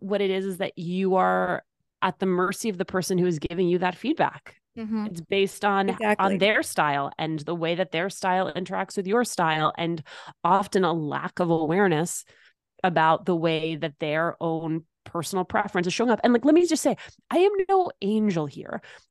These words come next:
Speaker 1: I am a person who, for example, is low conflict. I don't,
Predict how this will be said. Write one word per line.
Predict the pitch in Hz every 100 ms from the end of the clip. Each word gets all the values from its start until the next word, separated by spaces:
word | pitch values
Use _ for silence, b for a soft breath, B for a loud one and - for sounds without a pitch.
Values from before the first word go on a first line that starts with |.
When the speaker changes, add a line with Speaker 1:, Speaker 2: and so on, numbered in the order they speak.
| _ -
Speaker 1:
I | 208 226
am | 269 277
a |
person | 240 226 208 220 208
who, | 196 185
for | - 190
example, | 185 156 165 160 165 160 156 -
is | 156 151 143 147
low | 160 160
conflict. | 156 147 143 - 147 -
I |
don't, | 143 170